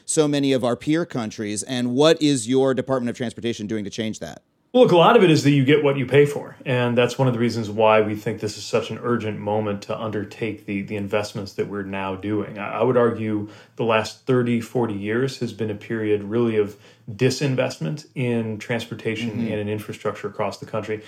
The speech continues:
Speaker 2: And that's really caught up to us. You know, whether you're looking at the aviation side, where, you know, you look at a list of the top twenty-five airports in the world, most of those listings, not one of those airports is a U S airport, or whether you look
Speaker 1: Mm-hmm.
Speaker 2: at, uh, trains in transit and the fact that, you know, not just,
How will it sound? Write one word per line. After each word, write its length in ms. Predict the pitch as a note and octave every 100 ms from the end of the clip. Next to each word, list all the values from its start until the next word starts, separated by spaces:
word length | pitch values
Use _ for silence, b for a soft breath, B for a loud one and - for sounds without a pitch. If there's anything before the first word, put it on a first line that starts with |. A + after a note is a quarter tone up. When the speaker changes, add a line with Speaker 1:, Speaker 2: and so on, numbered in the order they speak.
| B B
Speaker 2:
And 80 | D#3+
that's 160 | G3
really 200 | G#3 A#3
caught 240 | D#3+ D#3 F#3+
up 100 | -
to 160 | -
us. 200 | - - -
You 140 | B2+
know, 80 | A#2+
whether 160 | A#2+
you're 100 | A#2+
looking 340 | A#2+ A#2+ A#2+ G#2+
at 220 | G#2+ G#2
the 380 | G#2+ G#2 G#2 A#2+
aviation 420 | A#2+ A#2 B2 B2+
side, 400 | - B2+ B2 A#2 B B B
where, 580 | A#2+ A2+ G#2+ G#2+ G#2+ -
you 80 | B2+
know, 80 | A2
you 160 | G#2+
look 160 | A#2 A2+
at 180 | G#2 -
a 140 | A2+
list 360 | G#2 A2 G#2+ -
of 120 | G2
the 60 | F#2+
top 280 | - G#2
twenty-five 500 | - A2 G#2+ G#2+ G2
airports 420 | G#2 G#2 A#2+ A2 G#2+
in 60 |
the 60 | F#2+
world, 380 | F#2 A2 D3 B2+
most 300 | A#2+ B2 C3
of 60 |
those 160 | A2+ G2+
listings, 460 | A2 G#2+ G#2 G2 - b b
not 280 | A#2+ A#2 G#2+
one 160 | A#2+
of 80 | A2+
those 180 | G#2+ G2+
airports 420 | G2+ - G2+ -
is 100 | G2+
a 60 | F#2+
U 240 | G#2+ G#2
S 180 | G#2+ A2
airport, 440 | A#2 - - - B B B -
or 320 | C#3+ D#3+ D#3
whether 180 | D#3+ C#3
you 140 | C#3+
look 160 | D3+ D3
Speaker 1:
Mm-hmm. 300 | E3+ D3+ C3+
Speaker 2:
at, 0 |
uh, 120 | C3
trains 300 | - D#3 D#3
in 80 | C#3+
transit 440 | - F3 G3 - -
and 240 | B2 A2+ A2+
the 60 |
fact 380 | A2 B2+ B2 -
that, 220 | A2+ -
you 80 | E3+
know, 120 | B2
not 240 | A2+ B2 B2
just, 380 | A#2+ - -